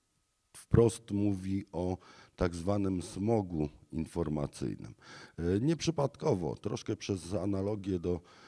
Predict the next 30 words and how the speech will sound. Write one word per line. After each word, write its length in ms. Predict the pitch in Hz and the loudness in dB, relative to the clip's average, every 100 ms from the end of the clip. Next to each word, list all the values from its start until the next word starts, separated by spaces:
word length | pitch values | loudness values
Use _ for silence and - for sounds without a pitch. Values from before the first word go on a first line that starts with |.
| - | -14
e, 320 | 80 80 82 78 | -8 -6 -6 -2
tego, 300 | 104 110 95 | -2 0 -4
z 60 | |
czym 200 | - 82 | -2 -6
się 180 | - 87 | -4 -4
nam 220 | 85 82 | -2 -4
smog 280 | - 92 87 _ _ - | -6 -6 -6 _ _ -6
kojarzy, 580 | 87 143 127 80 78 65 | -2 0 0 -2 -4 -6
czyli 260 | - 71 71 | -10 -12 -6
to 120 | 80 | -4
zanieczyszczenie 800 | 78 78 76 - - - 98 104 | -2 0 -2 -6 -14 -6 -4 -4
powietrza 840 | 80 85 78 80 95 95 - 95 85 | -4 -6 -6 -4 -2 -2 -2 -2 0
z 80 | 87 | 0
racji 360 | 85 - 80 73 - - - _ | -2 -2 -8 -8 -18 -20 -20 _
palenia 640 | 92 92 92 92 90 82 78 - - - | 2 4 4 2 2 0 -6 -20 -20 -12
w 360 | 80 78 90 - - | -10 0 0 0 -4
byle 440 | 78 113 117 110 | 0 4 6 6
czym 400 | - 107 95 95 - - - - _ - | 4 -2 0 -2 -6 -20 -20 -20 _ -4
i, 240 | 90 90 82 67 73 78 76 76 - _ - | -2 -2 -4 -8 -4 -2 -2 -4 -12 _ -18
e, 40 | 76 _ _ _ _ | -18 _ _ _ _
też 340 | 95 85 - 73 | 0 0 -2 -10
byle 460 | 80 110 165 98 80 | -6 0 4 2 0
czym, 380 | - 78 95 95 - - - - - | -4 -4 -4 -8 -18 -20 -20 -20 -12
e, 300 | 82 87 87 | -6 -4 -4
to 220 | - 139 | -2 -2
tutaj 360 | 139 - 117 107 | -2 0 0 2
też, 400 | 117 110 - 104 | 2 2 -2 0
e, 280 | 98 95 - | 2 0 -2
ta, 100 | 101 92 | -2 0
e, 60 | 87 | -2